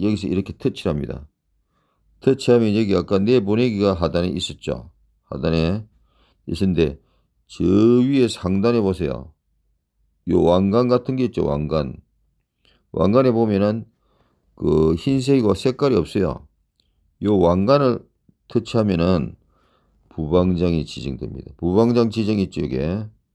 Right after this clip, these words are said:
부방장으로 지정할까요? 그러면 이 부방장은 참여자를, 그러니까 거기, 거기에 들어온 회원을 내보내거나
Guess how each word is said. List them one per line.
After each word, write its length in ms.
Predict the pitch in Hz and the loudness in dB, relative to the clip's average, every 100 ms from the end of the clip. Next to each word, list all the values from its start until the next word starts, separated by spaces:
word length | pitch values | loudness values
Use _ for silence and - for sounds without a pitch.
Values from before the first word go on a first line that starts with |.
| _ _ _ _ _ - | _ _ _ _ _ -4
부방장으로 600 | 92 107 131 131 131 113 | 2 4 4 2 2 2
지정할까요? 1040 | - 120 117 110 107 101 82 82 64 52 - _ _ _ _ _ _ _ | 0 0 0 0 0 0 2 0 -2 -8 -20 _ _ _ _ _ _ _
그러면 340 | 123 135 123 | 2 4 4
이 100 | 101 | 2
부방장은 840 | 80 92 120 135 135 120 107 76 - | 0 2 2 2 2 2 2 0 -6
참여자를, 760 | - 147 151 135 110 98 82 65 | -6 -2 0 2 4 4 2 -2
그러니까 320 | - 95 98 | -2 0 2
거기, 180 | 101 98 | 0 0
거기에 260 | 110 113 101 | -2 0 0
들어온 300 | 104 107 92 | 2 2 0
회원을 640 | 85 95 110 110 117 - _ _ _ _ | 2 2 4 2 0 -4 _ _ _ _
내보내거나 1200 | - 127 139 101 95 107 123 107 113 113 120 123 | 0 4 6 4 0 0 0 0 0 2 0 -4